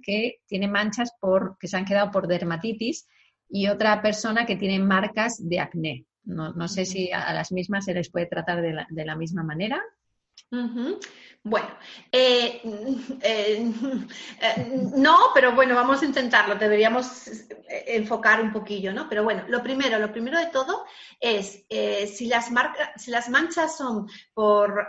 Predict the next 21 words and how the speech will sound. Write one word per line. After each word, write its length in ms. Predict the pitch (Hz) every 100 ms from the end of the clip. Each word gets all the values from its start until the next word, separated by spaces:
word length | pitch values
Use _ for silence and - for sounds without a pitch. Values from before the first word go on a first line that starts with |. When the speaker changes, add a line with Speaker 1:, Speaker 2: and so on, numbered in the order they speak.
| 196
Speaker 2:
el 220 | 226 208
sol, 560 | - 262 247 240 226 220
por 140 | 202
envejecimiento, 1000 | 196 202 202 214 208 269 285 254 294 - - - -
nos 160 | 240
tenemos 340 | 240 247 311 -
que 100 | 302
fijar 500 | - 269 - 277 302 -
en 120 | 233
dónde 260 | 233 240 262
están 260 | 254 247 233
esas 320 | 226 208 -
manchas, 460 | 220 190 - - -
porque 220 | 214 208
a 40 |
nivel 220 | 214 226
de 60 | 262
reflexología 760 | 277 247 240 - 220 214 247 233
de 60 |
la 140 | 233 -
cara 340 | 240 214 240